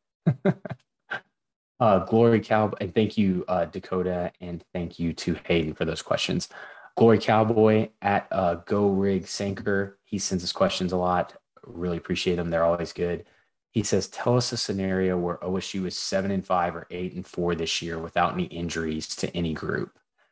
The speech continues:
I think the scenario would be you lose Bedlam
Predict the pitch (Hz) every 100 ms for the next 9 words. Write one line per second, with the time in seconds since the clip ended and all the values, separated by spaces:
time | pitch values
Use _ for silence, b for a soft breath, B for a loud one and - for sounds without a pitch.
0 | _ _ _ _ _ _ _ _ _ _
1 | _ - 117 - 160 151 - 113 - -
2 | - 101 85 92 117 104 95 90 90 87
3 | - 95 90 87 87 - _ _ _ _
4 | _ _ _ _ _ _ _ _ _ _
5 | _ _ - 98 92 95 107 120 117 101
6 | 92 82 80 80 98